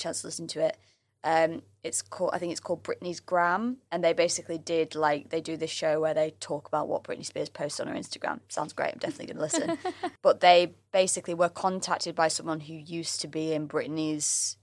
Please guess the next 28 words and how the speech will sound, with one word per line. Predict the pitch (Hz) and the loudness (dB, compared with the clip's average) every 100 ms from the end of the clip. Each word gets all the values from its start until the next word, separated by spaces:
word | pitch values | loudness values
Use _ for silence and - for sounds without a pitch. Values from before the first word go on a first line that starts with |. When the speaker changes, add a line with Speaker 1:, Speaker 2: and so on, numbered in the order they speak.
| - | -10
Speaker 1:
legal | 165 165 160 156 151 151 | -4 -2 0 2 2 2
team | - 175 165 160 | -2 -2 -2 0
or | 151 | 2
whatever, | 143 147 147 151 | 2 2 2 0
who | 160 | -2
was | 165 | -4
basically | - 160 - 151 | 0 0 -2 -4
saying | - 151 151 - | -2 -2 -4 -8
Britney | - - 160 156 | -4 -2 0 -2
is | 156 | -2
n-, | 165 170 160 | -6 -6 -8
not | 170 170 160 - | -12 0 0 0
in | 160 | -6
control | 151 147 151 151 | -8 -6 -2 0
of | 151 | 0
her | 147 151 | -2 -2
own | 151 151 | 0 -2
life. | 151 156 160 - - - _ | -2 -2 -6 -8 -10 -10 _
Her | 170 156 156 151 - _ | 4 8 8 6 4 _
dad | - 175 165 | 6 8 8
makes | 165 - - | 2 -4 -2
all | 175 160 | 0 2
the | 165 | 0
decisions | 147 - 156 156 156 156 | -2 -4 -4 -4 -6 -4
relating | 156 151 151 156 151 | 0 0 0 -4 -6
to | 160 | -8
her, | 143 147 147 151 233 | -6 -2 0 0 -2
Speaker 2:
Whoa. | 226 220 | -4 -8